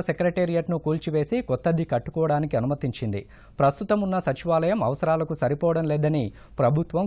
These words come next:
కోర్టు దృష్టికి తీసుకువచ్చింది. భవనాలు శిథిలావస్థకు చేరుకున్నాయని కోర్టుకు తెలిపింది.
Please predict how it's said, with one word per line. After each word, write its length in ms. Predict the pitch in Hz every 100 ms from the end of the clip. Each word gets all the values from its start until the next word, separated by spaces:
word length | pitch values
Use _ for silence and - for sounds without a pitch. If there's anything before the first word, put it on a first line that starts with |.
| 156
కోర్టు 260 | 147 165 160
దృష్టికి 280 | 151 160 147
తీసుకువచ్చింది. 600 | 139 - 135 - 113 101 - - - 156 135
భవనాలు 400 | 131 156 147 202
శిథిలావస్థకు 600 | 147 151 165 170 - - 160
చేరుకున్నాయని 640 | 135 143 156 151 147 151 135 -
కోర్టుకు 300 | 131 139 135 123
తెలిపింది. 380 | 113 117 101